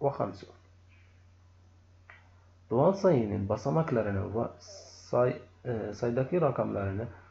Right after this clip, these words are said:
بصمك ديالنا يظلم. يعني هذا بمرتبة الآحاد بيرلار، وقيمته أربعة. هذا بمرتبة العشرات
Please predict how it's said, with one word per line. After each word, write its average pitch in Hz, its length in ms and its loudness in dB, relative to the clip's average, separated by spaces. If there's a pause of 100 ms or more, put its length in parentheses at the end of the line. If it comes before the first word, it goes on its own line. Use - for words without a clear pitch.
(220)
بصمك 139 360 0
ديالنا 123 400 2
يظلم. 95 420 0 (1000)
يعني 131 220 4
هذا 117 440 2
بمرتبة 101 580 -2 (300)
الآحاد 104 760 -2 (1700)
بيرلار، 104 760 -2 (2500)
وقيمته 117 920 0 (160)
أربعة. 98 460 2 (1000)
هذا 113 260 2
بمرتبة 98 600 -2 (460)
العشرات 101 760 0